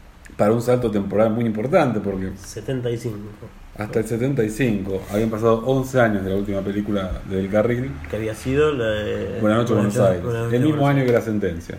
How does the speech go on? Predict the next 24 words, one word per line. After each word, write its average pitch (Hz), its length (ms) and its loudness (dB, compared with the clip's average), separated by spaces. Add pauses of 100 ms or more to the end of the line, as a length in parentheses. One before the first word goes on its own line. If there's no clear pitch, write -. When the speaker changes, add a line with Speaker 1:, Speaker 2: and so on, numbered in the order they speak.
Speaker 2:
Ujú. 131 180 -2 (680)
Speaker 1:
Eh, 120 320 6
y 127 80 0
nos 131 180 0
encontramos 151 400 2
con 131 140 0
Yo 170 140 -2
maté 151 220 0
a - 20 -2
Facundo, 104 580 -2 (1120)
eh, 104 240 4
una 110 140 0
película 107 320 0
protagonizada 95 640 0
por 101 140 -2
Federico 98 520 -4
Lupi, 120 420 2 (2000)
eh, 117 840 6
que, 110 800 4
mm, - 1900 -6
no, 156 80 -2
no, 139 220 -6 (580)
querés 139 240 -2
ar-, 127 140 0